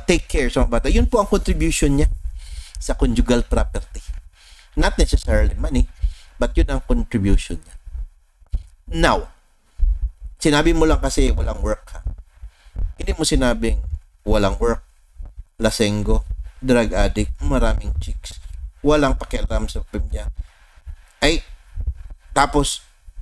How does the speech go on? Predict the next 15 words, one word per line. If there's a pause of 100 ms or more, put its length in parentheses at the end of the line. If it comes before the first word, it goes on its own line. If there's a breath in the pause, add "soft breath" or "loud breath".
(120)
hindi
mo
pa
rin
ginagawa
ng
paraan
ng
O
F
W. (880 soft breath)
Tinitiis
pa
rin
niya.